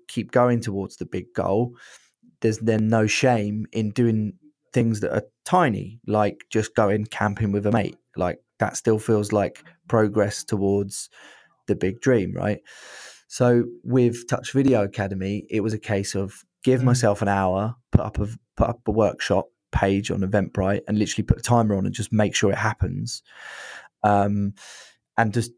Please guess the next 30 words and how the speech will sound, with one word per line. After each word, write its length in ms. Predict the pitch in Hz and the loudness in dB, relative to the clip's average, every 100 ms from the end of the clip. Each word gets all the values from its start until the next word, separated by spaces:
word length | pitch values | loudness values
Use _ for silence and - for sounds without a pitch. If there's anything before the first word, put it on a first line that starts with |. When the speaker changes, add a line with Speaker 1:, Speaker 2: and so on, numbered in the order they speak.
| - | -2
Speaker 1:
did 140 | 151 | 0
it. 180 | 131 - - | 2 -2 -2
And 160 | 113 117 | 0 2
then 220 | 113 113 | 2 2
when 140 | 120 | 2
it 120 | 117 | 0
came 300 | - 120 160 | -2 2 2
to 120 | - 117 | 2 2
Speaker 2:
<laughs> 100 | 110 | 0
Speaker 1:
like, 100 | - - | 0 2
"Oh, 380 | 131 110 101 _ _ _ _ _ _ - | 2 2 -4 _ _ _ _ _ _ -2
I 120 | 117 | -2
could 180 | - 117 | -2 -4
start 320 | - 107 98 - _ - | 2 2 2 -4 _ -2
teaching 340 | 110 - 120 | -2 -2 -6
companies 520 | 107 156 160 101 101 | 0 2 2 0 -4
this," 260 | - 80 - | -4 -4 -4
it 60 | - | -2
was 80 | |
like, 100 | 107 73 | -2 0
"Well, 120 | 107 | 2
no 140 | 127 | 2
company's 460 | 123 123 107 104 98 | 2 -2 0 -2 -2
gonna, 320 | - 104 98 - _ | -2 0 -2 -6 _
if 120 | - 117 | -6 0
I 60 | |
haven't 120 | 127 104 | 0 2
got 100 | - | 2
a 40 | |
website, 540 | 117 120 - 95 104 | 2 2 -2 -2 -4